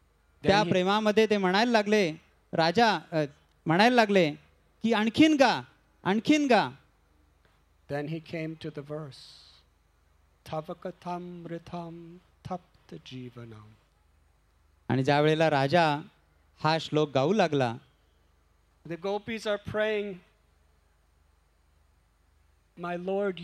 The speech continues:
Speaker 1: your words, the sound vibration of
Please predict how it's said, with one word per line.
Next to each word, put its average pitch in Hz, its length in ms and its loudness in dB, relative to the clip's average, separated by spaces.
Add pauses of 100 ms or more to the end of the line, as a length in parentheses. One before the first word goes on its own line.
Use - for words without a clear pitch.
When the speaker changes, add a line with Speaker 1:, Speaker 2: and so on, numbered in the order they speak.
Speaker 1:
your 196 300 -4
words, 170 920 0 (760)
the 180 80 -8 (200)
sound 262 440 -2
vibration 233 920 -2 (120)
of 170 40 -10